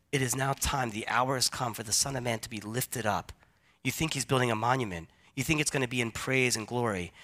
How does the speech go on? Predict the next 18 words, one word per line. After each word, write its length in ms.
He 120
was 120
talking 260
about 160
the 60
cross. 680
For 80
the 100
Son 180
of 60
Man 120
to 80
be 100
lit-, 280
that 200
was 100
his 160
glory. 540